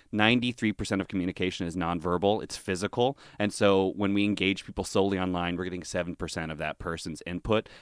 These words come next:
And we're also not willing, generally able to listen to them. We are reactive only. And so the show is also about the fact that young people going to college are going to be learning a skill set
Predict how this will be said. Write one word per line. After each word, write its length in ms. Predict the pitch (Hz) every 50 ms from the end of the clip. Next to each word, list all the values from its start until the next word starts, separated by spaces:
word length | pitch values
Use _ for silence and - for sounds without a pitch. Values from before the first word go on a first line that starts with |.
| -
And 180 | - 98 98 92
we're 120 | 95 101
also 200 | 104 107 - 107
not 280 | 92 92 95 90 - -
willing, 300 | 98 95 90 90 90 87 - -
generally 560 | - 90 90 87 85 87 87 85 82 78 - _ _ _
able 220 | 117 120 113 110 95
to 80 | 101
listen 420 | 95 98 107 135 151 - - 101 90
to 100 | 104 92
them. 220 | 82 82 78 78
We 160 | 87 90 87
are 100 | 85 85
reactive 560 | 82 87 90 92 101 104 - - - 92 82 85
only. 400 | 90 92 92 85 73 71 73 - -
And 120 | 92 98
so 220 | - - 110 101 - - - - - -
the 120 | 113 117
show 260 | - - 135 131 139
is 80 | 127 107
also 320 | 110 104 110 - 120 101
about 320 | 95 90 95 95 92 92 -
the 80 | 92
fact 200 | - - 98 -
that 60 | 107 90
young 200 | 98 104 104 98
people 200 | 135 107 107 101
going 200 | 101 98 92 92
to 40 |
college 380 | - - 98 95 98 98 87 87
are 60 | 87
going 140 | 92 92 90
to 40 | 85
be 120 | 82 85
learning 340 | 80 85 87 90 95 98 92
a 40 | 85
skill 280 | - - - 92 90
set 340 | - - 95 90 85 85 -